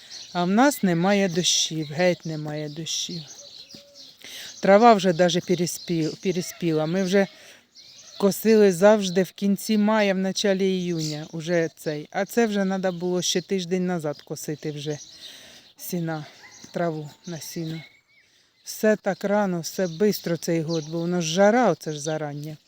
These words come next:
Так що такі, друзі, до вечора падаємо, падаємо з ног. Фу, ну якось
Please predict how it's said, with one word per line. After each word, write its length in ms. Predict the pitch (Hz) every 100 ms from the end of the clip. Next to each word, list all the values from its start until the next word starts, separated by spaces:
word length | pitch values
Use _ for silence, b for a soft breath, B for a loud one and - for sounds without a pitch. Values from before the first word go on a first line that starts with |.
| - - _ - - _ _ _ _ - B B B B -
Так 200 | 202 -
що 200 | 196 185
такі, 360 | 185 - 202
друзі, 540 | 165 180 170 151 165 147 -
до 160 | 180 190
вечора 480 | 240 233 220 202
падаємо, 580 | 202 170 160 156 156 156 - - - -
падаємо 420 | 196 196 196 180
з 60 | 151
ног. 200 | 151 147 - - _ _ _ _ _ _ - B B B B B B B B B B B B _
Фу, 380 | - 240 220 180 160 B 175
ну 180 | 240 262
якось 400 | - 220 -